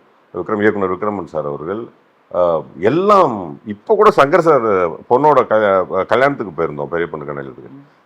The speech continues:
Speaker 1: அவர் அங்க கட்டி பிடிச்சு, "டேய், கன்னிமாடம் எக்ஸ்ட்ரானரி படம்டா"
Speaker 2: ஓ.
Speaker 1: அப்படின்னாரு. அதே மாதிரி ஒய்ஃப் இன்ட்ரோடியூஸ் பண்ணாரு.
Speaker 2: ம்.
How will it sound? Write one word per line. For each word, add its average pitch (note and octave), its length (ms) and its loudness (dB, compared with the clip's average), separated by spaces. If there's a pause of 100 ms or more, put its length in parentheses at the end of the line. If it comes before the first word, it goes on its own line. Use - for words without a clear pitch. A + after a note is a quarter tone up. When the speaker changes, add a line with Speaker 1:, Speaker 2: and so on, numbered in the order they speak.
Speaker 1:
அவர் F3+ 360 6
அங்க A3+ 200 8
கட்டி D#3 280 2
பிடிச்சு, C#3+ 300 -4
"டேய், C3 220 0
கன்னிமாடம் A#2 460 -2
எக்ஸ்ட்ரானரி A#2+ 520 -2
படம்டா" E2 340 -2 (300)
Speaker 2:
ஓ. A2 60 4
Speaker 1:
அப்படின்னாரு. F2 680 -2 (300)
அதே A2+ 200 6
மாதிரி D3 160 6
ஒய்ஃப் D#3+ 300 4
இன்ட்ரோடியூஸ் C#3 300 -4
பண்ணாரு. G2 340 0 (160)
Speaker 2:
ம். D3+ 140 -20